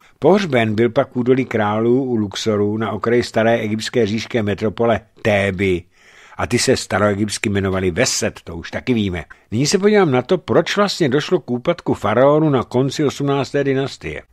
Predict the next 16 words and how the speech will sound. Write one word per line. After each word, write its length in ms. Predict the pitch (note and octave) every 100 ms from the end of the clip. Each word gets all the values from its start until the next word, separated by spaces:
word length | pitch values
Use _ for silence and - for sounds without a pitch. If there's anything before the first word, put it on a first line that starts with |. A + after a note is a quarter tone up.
| -
Bylo 240 | F#2+ C#3
to 160 | D3+ E3+
následkem 720 | B2 B2 - E3+ D#3 - A2+
dlouhodobých 680 | G2+ A2+ A#2+ C3 C3+ C3+ G#2+
incestních 600 | A2+ - C3 - B2+ A#2
vztahů. 520 | - G#2 D#2+ C2+ C2 C#2 _ _ - _ _ _ _
Před 240 | - A#2+ G#2+
několika 480 | B2 D3 F3 C3 A2
lety 240 | A2+ D3
se 140 | A2+
podařilo 500 | F#2 A2+ D3 C3+ C3+
věhlasnému 1000 | F#2 G2+ B2 D#3 C#3+ - C#3 C3+ A#2 F#2+ - _ _ _ -
egyptologi-, 760 | A2+ E3+ - C3 A2 F#2 E2 - _ -
egyptologovi 840 | A2+ B2 F3 - G#2+ G2 G2 F2+
Zahi 380 | E2 A#2 C#3 A#2
Havaseovi 840 | D#2 A2 E3 - A2 F#2+ E2+ D#2